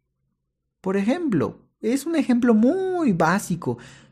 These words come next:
pero cualquiera que sea un sacrificio para ustedes. Pero pensemos, si nos gusta merendar o cenar un panecito dulce,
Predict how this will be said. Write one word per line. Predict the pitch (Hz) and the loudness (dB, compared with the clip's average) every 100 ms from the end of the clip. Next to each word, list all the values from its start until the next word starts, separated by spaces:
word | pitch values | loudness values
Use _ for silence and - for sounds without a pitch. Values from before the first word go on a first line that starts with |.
| _ | _
pero | 170 180 | -2 0
cualquiera | 180 214 208 269 277 269 | 2 0 0 0 2 0
que | 196 | -2
sea | 180 | -2
un | 202 | -2
sacrificio | 214 185 165 165 165 | -2 -2 -4 -2 -2
para | 160 127 117 | -2 -2 -4
ustedes. | 117 117 92 90 - - - _ - | -6 -6 -6 -8 -16 -20 -20 _ 2
Pero | 220 226 | 4 6
pensemos, | 254 247 233 156 90 - - _ _ _ | 4 2 2 2 -2 -8 -20 _ _ _
si | - - - 180 180 175 | -18 -12 -2 2 4 6
nos | 170 160 | 4 2
gusta | 180 202 - 151 123 - _ _ _ _ _ _ _ _ _ | 0 -2 0 0 -2 -6 _ _ _ _ _ _ _ _ _
merendar | 156 170 185 165 151 147 156 175 - - | 2 6 6 4 0 0 0 0 -4 -4
o | 143 | -4
cenar | - 131 143 151 139 - _ _ _ - | -2 -2 -2 -2 -2 -8 _ _ _ -2
un | 185 226 220 | 4 4 4
panecito | 170 151 139 165 165 | 2 0 -2 -2 0
dulce, | 135 131 139 147 185 | 0 2 0 -2 -8